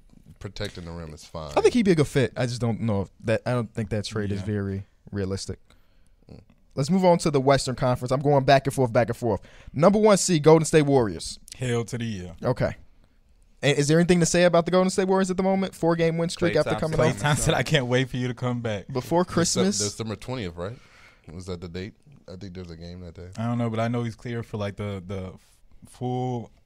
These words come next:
Speaker 3: on-court activities and shit like that for practice.
Speaker 2: Mm-hmm.
Speaker 3: So he's, he's close, man.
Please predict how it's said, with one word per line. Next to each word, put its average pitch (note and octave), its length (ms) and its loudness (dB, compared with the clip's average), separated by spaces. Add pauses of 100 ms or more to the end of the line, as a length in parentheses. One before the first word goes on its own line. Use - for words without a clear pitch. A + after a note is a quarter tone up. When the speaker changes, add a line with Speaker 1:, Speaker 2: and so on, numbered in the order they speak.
(120)
Speaker 3:
on-court A#2+ 460 -4
activities A#2+ 480 -6
and A#2+ 100 -4
shit B2 200 -8
like A2+ 200 -4
that A#2+ 180 -8
for B2 100 -12
practice. B2 580 -12
Speaker 2:
Mm-hmm. A2+ 300 -6 (280)
Speaker 3:
So F#2+ 400 -10
he's, G#2+ 260 -12
he's B2+ 160 -12
close, A#2 420 -6
man. F#2+ 260 -10